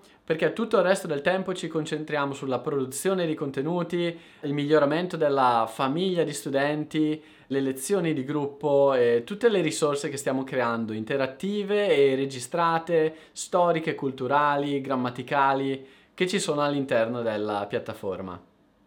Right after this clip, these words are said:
Quindi, sia per ricevere il regalo che per iscriverti alla lista d'attesa, trovi i link in descrizione.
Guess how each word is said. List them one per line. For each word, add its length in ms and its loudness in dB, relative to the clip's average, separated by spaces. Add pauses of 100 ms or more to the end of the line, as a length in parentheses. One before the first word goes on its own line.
(160)
Quindi, 440 0
sia 220 2
per 140 2
ricevere 480 2
il 80 0
regalo 440 4
che 120 -4
per 160 2
iscriverti 460 -2
alla 140 0
lista 280 -4
d'attesa, 600 -2 (240)
trovi 360 4
i 60 0
link 380 -6 (140)
in 140 -2
descrizione. 920 -4